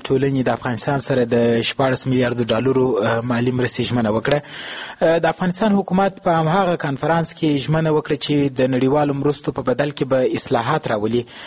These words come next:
او د فساد په وړاندې به اغېزمنه مبارزه کوي. اه، فکر کوئ چې د افغانستان نوی حکومت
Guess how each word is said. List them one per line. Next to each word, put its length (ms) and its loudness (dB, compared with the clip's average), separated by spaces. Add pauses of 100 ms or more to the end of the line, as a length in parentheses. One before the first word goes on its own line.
(160)
او 140 2
د 220 2
فساد 360 -2
په 140 -2
وړاندې 320 0
به 200 0
اغېزمنه 460 -2
مبارزه 380 0
کوي. 280 0
اه، 800 0
فکر 280 -2
کوئ 220 2
چې 140 -2
د 60 2
افغانستان 520 -2
نوی 200 2
حکومت 380 -2